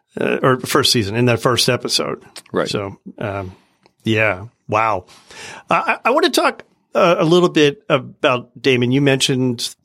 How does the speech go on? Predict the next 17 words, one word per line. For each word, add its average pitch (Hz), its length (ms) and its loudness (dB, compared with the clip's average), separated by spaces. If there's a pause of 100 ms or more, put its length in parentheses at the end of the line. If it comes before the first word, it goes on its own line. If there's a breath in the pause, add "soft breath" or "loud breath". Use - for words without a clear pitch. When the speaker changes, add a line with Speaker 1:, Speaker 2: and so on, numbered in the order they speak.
(180)
Speaker 1:
that 123 380 2
we 127 140 -2
get 127 200 0
the 120 80 0
feeling 120 380 2
that 117 200 -2
Daemon 117 240 2
actually 107 300 -4
cares 120 420 0
for 123 160 -4
his 110 160 -2
brother. 113 380 -2 (360 loud breath)
I - 120 0
got 330 140 0
a 285 40 2
little 247 180 4
verklempt 247 600 -2